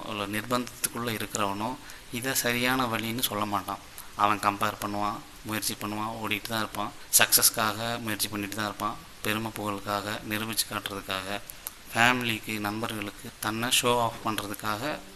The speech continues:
முயற்சியில தான் இருப்பான். அவனுக்கு இதெல்லாம் புரியாது. அவனுக்கு ஒரு ஸ்டேஜ் வந்ததுக்கப்புறம், ஒரு பிரச்சனை வந்ததுக்கப்புறம்,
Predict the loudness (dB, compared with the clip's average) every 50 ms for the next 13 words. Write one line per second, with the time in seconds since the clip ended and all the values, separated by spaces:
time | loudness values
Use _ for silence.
0 | -10 -4 0 0 0 2 2 2 2 2 0 0 0 0 -2 -2 -4 -4 -4 2
1 | 2 4 4 4 2 0 0 0 0 0 0 -2 -4 -4 -4 -6 -6 -6 -6 -4
2 | -4 -4 -6 -8 -10 -14 -8 6 8 10 10 10 10 8 6 4 4 4 4 8
3 | 8 8 8 8 4 4 4 2 2 2 0 0 -2 -2 -4 -6 -6 -4 -2 -2
4 | -2 -2 -4 -8 -10 -4 0 0 0 0 0 -2 0 0 2 2 2 0 0 0
5 | -2 -2 -2 -4 -6 -4 -4 -4 -4